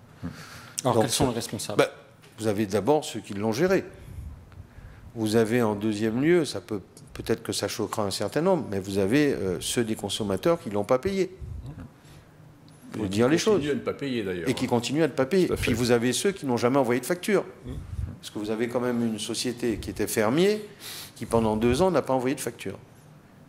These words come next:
Speaker 2: C'est quand même, vous ne pouvez pas payer de l'eau alors que vous n'avez pas de facture. Puis vous avez ceux qui devaient entretenir, investir, changer des tuyaux, qui ne l'ont pas fait.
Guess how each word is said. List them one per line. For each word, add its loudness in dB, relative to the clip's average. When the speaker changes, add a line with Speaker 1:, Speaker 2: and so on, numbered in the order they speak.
Speaker 2:
C'est -8
quand -2
même, 6
vous -8
ne -18
pouvez 0
pas 4
payer -2
de -4
l'eau 4
alors 2
que -6
vous -8
n'avez -2
pas -2
de -12
facture. -2
Puis 0
vous 0
avez 4
ceux 2
qui -12
devaient 2
entretenir, 2
investir, -8
changer -8
des -8
tuyaux, -2
qui -10
ne -6
l'ont 0
pas 2
fait. -2